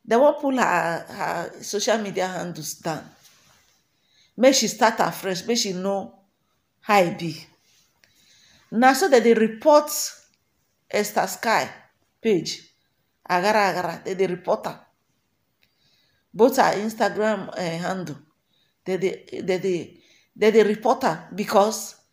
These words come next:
Esther Sky don b-, bite more than e can chew. You come for Queen May, everybody quiet dey look you because dem know say you be mumu.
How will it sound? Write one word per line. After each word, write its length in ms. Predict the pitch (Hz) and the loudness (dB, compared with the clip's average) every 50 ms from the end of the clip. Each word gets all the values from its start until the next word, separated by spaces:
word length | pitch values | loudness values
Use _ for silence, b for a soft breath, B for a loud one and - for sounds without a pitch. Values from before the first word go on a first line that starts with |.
| _ _ _ _ _ _ _ _ _ _ _ - | _ _ _ _ _ _ _ _ _ _ _ 0
Esther 320 | - 226 226 233 - 208 220 | 0 0 2 2 2 0 0
Sky 340 | 220 - - 277 262 233 196 | 0 -2 0 2 2 2 2
don 280 | 180 214 220 214 196 | 0 -2 -4 -4 -6
b-, 80 | 190 175 - - | -10 -14 -16 -12
bite 400 | 180 - 202 196 190 190 190 - | -4 -2 0 0 0 -2 -6 -8
more 140 | 180 180 175 | -6 -4 -2
than 200 | 170 160 156 151 | -2 -4 -4 -6
e 60 | 156 | -8
can 220 | - - 143 - - | -10 -10 -10 -10 -10
chew. 320 | - - - 170 - - - _ _ _ _ _ _ _ _ _ _ b b b b b b b b b b b b b | -10 -10 -10 -10 -12 -14 -18 _ _ _ _ _ _ _ _ _ _ b b b b b b b b b b b b b
You 160 | 262 320 349 | 4 4 6
come 240 | 349 - 440 440 440 | 6 8 6 6 6
for 160 | - 285 262 | 6 4 2
Queen 260 | - - 262 247 247 | 2 0 -4 -2 0
May, 140 | 269 269 233 | 2 2 2
everybody 360 | 240 247 247 226 247 220 190 | 2 2 0 0 0 0 0
quiet 420 | 190 - - 202 196 196 180 185 - - | -2 -2 -2 -2 0 -2 -4 -8 -8 -8
dey 100 | 175 160 | -6 -6
look 200 | 170 190 190 - | -6 -8 -8 -8
you 60 | 190 | -10
because 280 | 165 156 - 180 175 | -8 -6 -4 -4 -2
dem 140 | 175 180 180 | -2 -4 -4
know 60 | 190 233 | -4 -4
say 140 | 233 226 214 | -4 -4 -4
you 100 | 220 - | -4 -6
be 120 | 160 170 | -6 -8
mumu. 380 | 160 160 160 170 170 180 185 180 | -8 -8 -8 -8 -8 -8 -10 -12